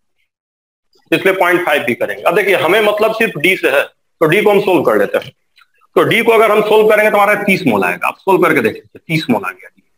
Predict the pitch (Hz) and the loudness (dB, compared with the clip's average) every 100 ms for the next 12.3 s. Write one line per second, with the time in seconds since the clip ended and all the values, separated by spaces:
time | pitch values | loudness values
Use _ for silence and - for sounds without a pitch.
0 | _ _ _ _ _ _ - 135 110 - | _ _ _ _ _ _ -8 -8 -6 -16
1 | _ _ _ _ _ _ _ _ _ _ | _ _ _ _ _ _ _ _ _ _
2 | 160 160 165 139 113 107 107 - 110 95 | -2 0 2 2 0 0 -2 -2 -4 -2
3 | 98 95 95 90 113 107 87 87 _ _ | -6 -6 -8 -10 -8 -8 -8 -12 _ _
4 | _ _ _ _ _ _ _ _ _ _ | _ _ _ _ _ _ _ _ _ _
5 | _ _ _ 143 156 156 160 160 135 104 | _ _ _ -2 0 2 0 0 -2 -2
6 | 95 90 - - - _ - - - _ | -6 -6 -6 -10 -14 _ -12 -12 -16 _
7 | _ _ _ _ _ _ - 139 190 220 | _ _ _ _ _ _ -4 0 2 2
8 | 220 208 214 196 202 - 202 196 196 160 | 2 2 2 2 2 0 -2 0 0 2
9 | 131 110 95 98 92 - _ _ _ _ | 0 -2 -6 -10 -12 -16 _ _ _ _
10 | _ _ _ _ - - _ _ _ _ | _ _ _ _ -4 -4 _ _ _ _
11 | 143 165 190 190 190 190 175 175 156 117 | -2 -2 0 0 2 2 4 2 2 2
12 | 101 80 - | 0 -2 -12